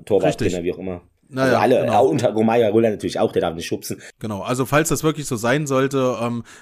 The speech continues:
Speaker 2: würde mich mal interessieren, äh, was es da an Strafe gibt und, ähm, dann stelle ich mich selbst sogar mit so einem Sammelbehälter dahin, weil das ist, das ist dann wieder die, die Doppelmoral der Politiker und ja, naja.
Speaker 1: Genau.
Speaker 2: Gut,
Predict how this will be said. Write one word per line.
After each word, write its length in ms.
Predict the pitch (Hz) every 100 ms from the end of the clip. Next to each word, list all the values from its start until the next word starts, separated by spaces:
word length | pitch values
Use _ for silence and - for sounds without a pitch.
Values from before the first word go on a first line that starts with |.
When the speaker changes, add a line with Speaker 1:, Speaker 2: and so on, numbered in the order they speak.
| -
Speaker 2:
würde 180 | 127 131
mich 140 | 131
mal 120 | 131
interessieren, 600 | 117 - 117 127 135 135 127
äh, 40 |
was 400 | 113 113 110 123
es 100 | 131
da 140 | - 117
an 120 | 113
Strafe 400 | - 120 117 107
gibt 340 | - 139 -
und, 320 | 113 110 110 - - - _ _ 107
ähm, 460 | 107 104 104 101 -
dann 160 | 107 107
stelle 200 | 101 95
ich 120 | 104
mich 160 | 104
selbst 260 | - 101 -
sogar 240 | 98 101
mit 160 | 98 101
so 80 | 95
einem 140 | 92
Sammelbehälter 680 | - 104 104 104 107 104 98
dahin, 360 | 98 113 113 - - _ -
weil 120 | 101
das 220 | 113 120
ist, 260 | 104 - 110
das 140 | -
ist 120 | 104 110
dann 160 | 107
wieder 220 | 113 107
die, 380 | 101 101 101 101 95 _ - - _
die 80 | 101
Doppelmoral 760 | 120 127 110 110 104 110 107 107 _ -
der 100 | 101
Politiker 640 | 104 123 127 110 104 104 - -
und 400 | 98 95 - - - _
ja, 140 | 90 - _ _ _ _ _ -
naja. 300 | 107 - - _ _ _ _ - - - _
Speaker 1:
Genau. 160 | 123 117
Speaker 2:
Gut, 240 | - -